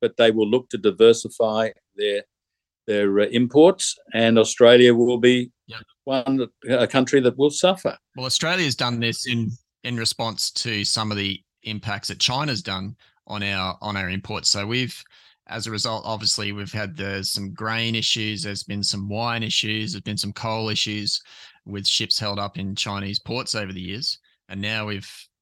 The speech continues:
Speaker 2: uh, Australia's managing to diversify and find other markets,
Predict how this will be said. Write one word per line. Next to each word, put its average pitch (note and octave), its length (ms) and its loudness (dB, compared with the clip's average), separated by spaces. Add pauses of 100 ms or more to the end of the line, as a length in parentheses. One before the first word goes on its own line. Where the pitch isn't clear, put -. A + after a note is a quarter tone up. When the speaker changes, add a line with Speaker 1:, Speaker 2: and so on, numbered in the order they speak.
(280)
Speaker 2:
uh, G2 360 -6
Australia's G#2 460 -6
managing G2 400 -6
to G2+ 140 -8
diversify G2+ 720 -4
and F#2 80 -8
find F#2+ 260 -6
other F#2 120 -6
markets, G#2 540 -6